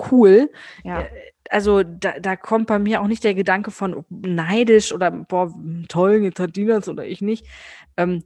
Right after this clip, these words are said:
Speaker 1: das war auch ein Prozess, das war vielleicht vor fünfzehn Jahren noch nicht so.
Speaker 2: Ja.
Speaker 1: Aber jetzt finde ich das geil, weil ich es einfach cool finde, wenn man,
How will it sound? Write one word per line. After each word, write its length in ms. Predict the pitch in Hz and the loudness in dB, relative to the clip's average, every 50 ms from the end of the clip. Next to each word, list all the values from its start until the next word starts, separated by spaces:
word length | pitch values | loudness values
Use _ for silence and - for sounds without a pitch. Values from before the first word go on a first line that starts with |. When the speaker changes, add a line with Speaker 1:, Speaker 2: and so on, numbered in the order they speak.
| _ | _
Speaker 1:
das 180 | - 165 160 - | -6 -6 -2 2
war 140 | 190 190 156 | 4 4 4
auch 120 | 170 170 | 4 2
ein 80 | 170 160 | 0 -4
Prozess, 460 | - 175 156 - - 196 202 208 - | -4 -6 -8 -4 -2 -2 -2 0 -2
das 140 | - - 160 | -6 -8 -4
war 120 | 165 165 | -4 -4
vielleicht 340 | - - 160 151 160 175 - | -4 -2 -2 -2 -2 -2 -2
vor 100 | - 170 | -6 -6
fünfzehn 420 | - 185 180 185 - - - 185 185 | -6 -6 -6 -6 -6 -8 -6 -4 -2
Jahren 200 | 180 170 175 175 | -2 -2 -2 -2
noch 120 | 165 165 | -4 -4
nicht 240 | 170 202 226 - - | -2 -2 -4 -4 -6
so. 260 | - - 151 151 147 - _ - - - - - | -6 -6 -6 -6 -8 -10 _ -20 -20 -20 -20 -14
Speaker 2:
Ja. 80 | - 170 | -10 -6
Speaker 1:
Aber 80 | 165 151 | -4 -4
jetzt 240 | 147 165 175 - - | -4 -4 -6 -8 -6
finde 160 | 214 202 202 | -4 -4 -4
ich 60 | 196 | -2
das 220 | - 190 180 - 175 | -4 -6 -6 -4 -2
geil, 380 | 202 190 180 165 143 139 147 | 0 0 2 2 0 0 -2
weil 140 | 147 156 143 - | -2 -2 -2 -4
ich 100 | 170 180 | -4 -6
es 100 | 165 - | -6 -4
einfach 360 | - 170 175 185 175 - - _ _ - - - | -4 -4 -4 -6 -8 -8 -12 _ _ -12 -4 0
cool 160 | 208 220 220 | 0 0 0
finde, 420 | - - - 196 196 196 196 185 | 0 -2 -4 -4 -2 -2 -4 -4
wenn 140 | 180 180 175 | -4 -4 -2
man, 300 | 175 175 175 180 180 180 | -2 -2 -2 -4 -6 -10